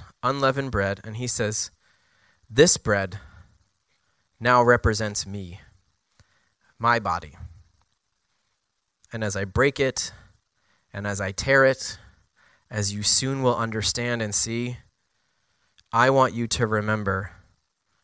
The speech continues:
my body, which is going to be broken for you.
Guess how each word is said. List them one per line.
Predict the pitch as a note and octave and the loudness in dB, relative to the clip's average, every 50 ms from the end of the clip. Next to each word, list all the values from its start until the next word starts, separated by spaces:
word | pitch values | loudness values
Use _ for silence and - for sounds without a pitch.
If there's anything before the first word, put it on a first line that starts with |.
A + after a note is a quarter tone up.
| _ _ _ _ _ - | _ _ _ _ _ -6
my | G#2 A2 A2+ A2 G#2+ | -2 -2 0 0 0
body, | F#2+ G#2+ G2 G2+ G2 F2 E2 F#2 G#2 - - _ _ _ | -2 -2 -2 -2 -4 -8 -12 -16 -18 -20 -20 _ _ _
which | - G#2 - - | -14 -10 -8 -8
is | G#2 F#2 | -8 -8
going | F2+ G#2+ G#2 G2 | -8 -8 -10 -8
to | - G2+ | -10 -10
be | F#2 F#2+ | -10 -10
broken | F2+ F2+ F#2 F2 F2+ - F#2 E2+ E2 G2+ - _ _ _ _ _ _ _ _ _ _ _ _ _ _ _ _ _ _ | -8 -6 -6 -8 -8 -10 -14 -16 -16 -20 -20 _ _ _ _ _ _ _ _ _ _ _ _ _ _ _ _ _ _
for | - - - G2+ | -18 -14 -12 -10
you. | F#2 F#2 F#2 E2 | -10 -10 -10 -12